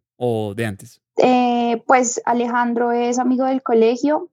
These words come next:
Speaker 2: Valentina la conocí en la universidad y Fiorella también es del colegio.
Speaker 1: Claro, claro, claro. Entonces, son, bueno, aquí ya me decíamos que son varias profesiones.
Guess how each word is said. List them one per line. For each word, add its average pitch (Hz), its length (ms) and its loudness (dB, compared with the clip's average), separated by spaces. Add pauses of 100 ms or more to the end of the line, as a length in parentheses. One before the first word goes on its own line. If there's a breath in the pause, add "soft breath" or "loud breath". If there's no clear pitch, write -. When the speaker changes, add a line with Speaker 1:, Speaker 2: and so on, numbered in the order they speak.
Speaker 2:
Valentina 214 720 0
la 196 140 -2
conocí 202 840 -4
en 208 140 -2
la 208 100 0
universidad 214 760 -2 (600)
y 277 160 6
Fiorella 247 380 4
también 202 280 -2
es 185 80 -6
del 185 140 -2
colegio. 202 360 0 (1500)
Speaker 1:
Claro, 98 360 -10
claro, 92 320 -12
claro. 98 300 -14 (360 soft breath)
Entonces, 123 240 0
son, 131 180 0
bueno, 127 200 0
aquí 101 140 -12
ya 113 140 -2
me 127 80 0
decíamos 120 320 -2
que - 80 -8
son 113 220 -4
varias 117 260 0
profesiones. 110 680 -6